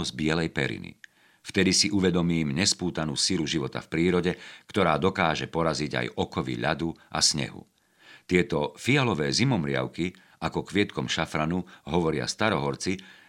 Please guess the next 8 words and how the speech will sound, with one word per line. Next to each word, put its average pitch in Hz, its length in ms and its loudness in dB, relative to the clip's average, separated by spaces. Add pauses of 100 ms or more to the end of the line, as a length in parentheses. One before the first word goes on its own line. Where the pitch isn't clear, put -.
(100)
vyzdobia 107 500 2
biele 104 320 4
snehové 82 400 2
vankúše 87 480 0
na 80 160 2
lúkach 87 560 -2
fialovými 92 720 2
obrúbami 82 560 2